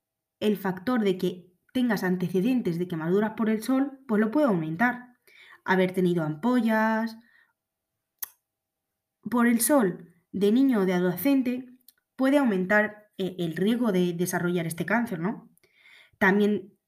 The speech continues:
que, em, puede afectar que estés mucho tiempo expuesto al sol. Cualquier persona que pase un tiempo, un gran tiempo, al sol puede desarrollar esta enfermedad, especialmente si la piel no está protegida con protección solar o ropa.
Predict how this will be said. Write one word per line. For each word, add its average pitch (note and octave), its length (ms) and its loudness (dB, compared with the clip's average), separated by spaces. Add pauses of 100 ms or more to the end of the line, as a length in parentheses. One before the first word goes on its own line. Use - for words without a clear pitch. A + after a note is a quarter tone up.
(420)
que, F#3 260 0
em, G3 540 0 (200)
puede G#3+ 180 4
afectar G3+ 460 4
que F#3+ 80 0
estés G3 180 0
mucho F#3+ 320 0
tiempo F#3+ 240 2
expuesto F#3 360 -2
al D#3 100 -6
sol. A#3 420 2 (440)
Cualquier A3+ 320 6
persona C#4 540 4
que F3+ 120 0
pase G3+ 240 2
un A#3 140 4
tiempo, A#3+ 540 2 (720)
un D#3 420 -2
gran E3+ 260 6
tiempo, G#3 500 4 (420)
al E3 180 -4
sol A#3+ 480 -2 (140)
puede C#4+ 180 6
desarrollar F3+ 460 2
esta E3+ 160 -4
enfermedad, E3 560 -2 (380)
especialmente A#3 840 2
si - 180 -2
la F#3+ 140 2
piel B3 120 4
no C4 60 4
está A#3+ 220 0
protegida G3 480 0
con F3+ 120 0
protección F#3 380 -2
solar G3+ 320 2
o E3+ 100 0
ropa. E3+ 400 -4